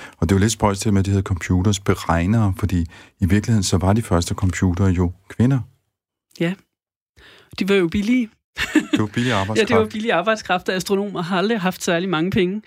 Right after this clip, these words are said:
Speaker 2: Så, øh, så det har været, øh, det har måske været motivationen dengang, øh, til at starte med.
Speaker 1: Så de sad
Speaker 2: Øhm.
Speaker 1: simpelthen og regnede?
Speaker 2: Ja, og det, og det har de jo så øh, gjort,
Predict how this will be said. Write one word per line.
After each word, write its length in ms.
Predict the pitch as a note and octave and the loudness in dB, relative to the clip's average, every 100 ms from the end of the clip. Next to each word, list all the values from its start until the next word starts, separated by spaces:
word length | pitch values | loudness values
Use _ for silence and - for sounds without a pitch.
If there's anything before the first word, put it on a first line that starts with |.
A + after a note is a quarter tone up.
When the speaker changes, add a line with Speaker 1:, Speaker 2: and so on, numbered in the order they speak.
| - - - - | -14 -20 -20 -8
Speaker 2:
Så, 320 | - G3 F3 | 0 2 2
øh, 260 | D#3+ D#3 D#3+ | 2 0 0
så 160 | F3+ | -2
det 160 | F3 G#3 | 0 2
har 100 | G#3+ | 2
været, 360 | E3+ E3 D#3+ D3 | 2 0 0 -2
øh, 120 | D3+ | -4
det 120 | E3+ | -4
har 100 | G#3 | -2
måske 320 | G3+ G3 B3 F#3+ | -2 -2 -2 0
været 160 | E3 | 0
motivationen 680 | E3+ E3 E3 E3+ A#3+ F#3+ D#3 | 0 -2 -2 0 0 0 0
dengang, 520 | F3 E3 E3 D#3+ D#3+ - - | 0 0 0 -2 -6 -16 -8
øh, 280 | E3 D#3+ D3 | -4 -4 -4
til 120 | - | -2
at 100 | F3+ | -2
starte 340 | - D#3 F3+ F3 | 0 -2 -2 -2
med. 160 | D#3+ D#3 _ - - | -2 -2 _ -20 -10
Speaker 1:
Så 120 | - | -4
de 120 | F#2+ | 0
sad 180 | G#2+ D#3 | 2 2
Speaker 2:
Øhm. 80 | - | 2
Speaker 1:
simpelthen 380 | D#3+ A2+ G#2+ G2+ | 0 -2 -2 -2
og 120 | G2 | -4
regnede? 440 | E2 E2+ F2 F#2 F#2+ - _ _ _ - | -2 -2 0 0 -2 -8 _ _ _ -2
Speaker 2:
Ja, 160 | E3 E3+ _ _ - | -2 -2 _ _ -8
og 120 | E3+ | -2
det, 300 | F#3+ F#3+ E3 | 2 2 0
og 160 | - E3+ | -2 0
det 100 | G3 | 0
har 100 | G#3+ | 2
de 80 | |
jo 120 | D#3+ D#3 | 0 0
så 220 | G3 F3 - - - - - | 0 0 -4 -20 -20 -20 -14
øh, 200 | - F3 | -2 -2
gjort, 520 | D#3+ A3+ G#3 D#3+ - | 2 0 2 0 -2